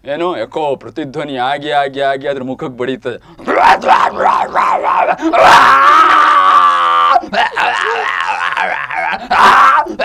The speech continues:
ಸಿಟ್ಟು ಬಂದು ಹೋಯ್ತು ಅದಕ್ಕೆ. ಯಾಕೆ? ಅಲ್ಲೊಂದು ಇದೆ ಅಲ್ಲ,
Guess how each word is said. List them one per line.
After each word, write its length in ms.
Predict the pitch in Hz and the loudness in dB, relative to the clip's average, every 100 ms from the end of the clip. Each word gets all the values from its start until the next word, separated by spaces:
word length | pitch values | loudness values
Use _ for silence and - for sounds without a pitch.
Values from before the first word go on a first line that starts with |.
| - - 202 - - - 240 - 247 - 262 - - - - 185 180 - - - 254 262 254 - - - - - - 277 - _ - | 0 0 -4 -6 -4 -2 -2 -4 -14 -2 2 4 4 2 0 0 0 -2 -2 -2 0 0 2 2 2 0 -2 -2 -4 -8 -10 _ -20
ಸಿಟ್ಟು 360 | 170 - _ 202 | -18 -18 _ -2
ಬಂದು 240 | 202 185 | -2 -4
ಹೋಯ್ತು 220 | 143 135 | -6 -6
ಅದಕ್ಕೆ. 260 | 117 104 85 | -10 -12 -16
ಯಾಕೆ? 500 | 110 143 131 101 92 _ | -8 -8 -8 -16 -20 _
ಅಲ್ಲೊಂದು 340 | 131 151 151 | -12 -10 -10
ಇದೆ 140 | 156 160 | -8 -6
ಅಲ್ಲ, 200 | 143 | -6